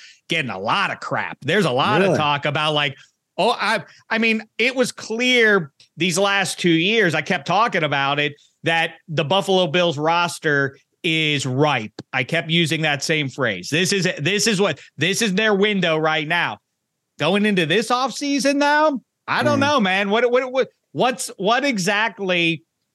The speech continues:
Speaker 1: is the vibe in Buffalo now? Like, yeah, we'll run it back and we'll get him next year. What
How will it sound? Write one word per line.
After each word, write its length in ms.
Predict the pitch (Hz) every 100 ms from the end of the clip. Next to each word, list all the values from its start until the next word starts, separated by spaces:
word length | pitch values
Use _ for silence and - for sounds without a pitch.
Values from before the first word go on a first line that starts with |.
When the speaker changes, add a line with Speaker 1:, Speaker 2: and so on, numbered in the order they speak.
| _ _ -
Speaker 1:
is 340 | 185 185 139
the 120 | 156
vibe 560 | 156 165 185 190 180 165
in 180 | 170 156
Buffalo 560 | 170 175 175 160 156
now? 260 | 151 160 143
Like, 240 | 143 180
yeah, 160 | 277 294
we'll 180 | 269 262
run 160 | 240 214
it 80 |
back 220 | 180 185 170
and 80 | 165
we'll 80 |
get 160 | 160 160
him 100 | 147
next 320 | 151 156 -
year. 100 | 131
What 260 | 135 190